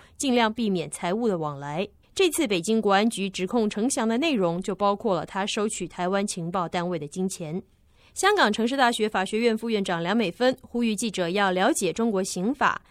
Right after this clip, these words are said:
刑事诉讼法、国家安全法等关于国家机密的相关规定。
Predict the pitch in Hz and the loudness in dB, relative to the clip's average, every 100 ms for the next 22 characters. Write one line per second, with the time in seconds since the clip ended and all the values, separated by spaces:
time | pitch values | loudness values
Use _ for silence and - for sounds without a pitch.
0 | - - 196 226 262 294 381 339 262 214 | -20 -6 -2 0 0 0 0 0 0 0
1 | 170 - _ - 196 240 - 370 403 214 | -2 -4 _ -4 0 2 2 2 0 0
2 | 220 156 - 196 170 208 214 190 180 180 | 2 0 0 -4 -2 0 0 0 -2 -2
3 | 208 202 214 208 185 156 196 190 190 202 | 0 -2 -2 -2 -2 -4 -4 -2 -2 -2
4 | 196 240 220 | 0 2 0